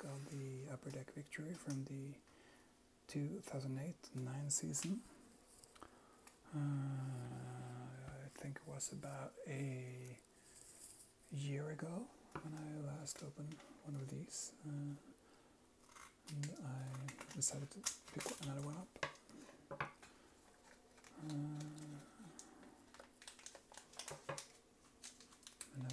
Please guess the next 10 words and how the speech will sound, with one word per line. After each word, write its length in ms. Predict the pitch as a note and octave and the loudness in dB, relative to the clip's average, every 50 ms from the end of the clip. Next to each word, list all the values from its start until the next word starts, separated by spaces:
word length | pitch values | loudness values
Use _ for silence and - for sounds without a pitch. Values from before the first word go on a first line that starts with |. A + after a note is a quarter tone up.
| C3 C3 | 2 0
look 120 | C#3+ - - | 0 0 0
in, 260 | D3 C#3+ D3 F#3 A#3+ - - C3+ | 2 4 4 2 2 0 0 0
well, 160 | C3 C#3 F3 G#3+ - - - - - - C#3+ C#3 | 2 2 2 -2 -4 -6 -8 -8 0 4 4 4
there 140 | C3 B2+ B2+ | 6 4 4
you 60 | B2 | 4
go. 40 | B2+ - - - - - - - - - - - - - - - - - - - - - - - - - - - - - - - - - - - - - - - - - - - - - - - - - - - - - - - A3 | 4 4 6 6 4 4 2 -2 -10 -14 -14 -14 -12 -12 -14 -10 -2 2 2 4 6 6 6 6 6 4 -2 -6 -6 -6 -6 -6 -8 -12 -12 -14 -14 -4 0 0 2 2 0 -2 -2 0 0 0 0 -2 -10 -16 -10 -6 -2 0 2
Right 140 | G#3 F#3+ D3 | 2 2 2
from 160 | - - D#3+ | 0 0 -2
the 240 | D#3 D3+ F3 - D3 | -2 -2 0 2 2
back, 180 | D3 D3 - | 2 2 0